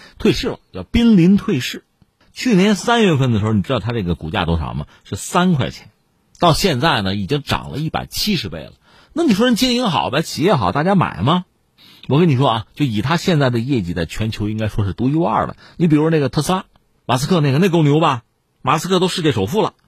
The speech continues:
那特斯拉去年一年可能也就顶多涨个十倍。我们说现在这个G M E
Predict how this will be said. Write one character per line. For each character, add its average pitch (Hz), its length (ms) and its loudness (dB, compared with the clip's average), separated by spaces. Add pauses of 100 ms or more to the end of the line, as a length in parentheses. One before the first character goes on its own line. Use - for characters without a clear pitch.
(240)
那 202 160 0
特 196 160 0
斯 214 120 -4
拉 202 120 2
去 - 200 -4
年 165 220 2
一 175 80 4
年 127 240 2
可 104 160 0
能 127 100 -2
也 104 100 -2
就 110 80 -6
顶 92 260 -8
多 113 100 -2
涨 78 300 -8
个 80 100 -6
十 90 380 -4
倍。 123 180 -2 (160)
我 95 140 2
们 113 100 4
说 131 140 -2
现 127 180 -2
在 113 80 0
这 104 80 -2
个 95 100 -2
G 131 240 -2
M 143 260 2
E 180 200 0